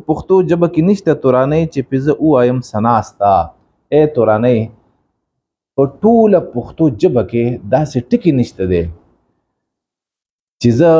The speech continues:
پې ستا تعریف وکم، ستا صفت وکم. غني خان دومره د تورانۍ نه متاثره دی،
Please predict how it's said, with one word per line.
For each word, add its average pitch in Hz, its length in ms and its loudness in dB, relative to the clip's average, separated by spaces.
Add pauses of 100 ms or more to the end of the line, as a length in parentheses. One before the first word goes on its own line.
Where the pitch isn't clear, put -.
(160)
پې 120 180 -4
ستا 135 240 -2 (400)
تعریف 120 320 0 (100)
وکم، 95 240 -6 (100)
ستا 104 140 -4 (120)
صفت - 380 -6
وکم. 85 220 -6 (360)
غني 196 180 2
خان 151 240 0
دومره 208 320 2
د 107 220 -4
تورانۍ 113 400 0
نه 127 40 -4 (120)
متاثره 95 560 -2
دی، 90 80 0